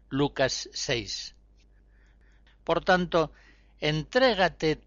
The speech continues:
tú al otro, a fondo perdido.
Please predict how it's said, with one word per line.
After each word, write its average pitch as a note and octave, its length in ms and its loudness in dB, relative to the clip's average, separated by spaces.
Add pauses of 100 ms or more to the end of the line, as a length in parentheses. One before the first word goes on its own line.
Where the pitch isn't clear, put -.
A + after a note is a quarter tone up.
(100)
tú B2+ 400 0 (140)
al B2+ 160 -2
otro, A#2+ 520 -2 (480)
a C#3+ 100 2
fondo G3 480 4
perdido. A#2 680 -2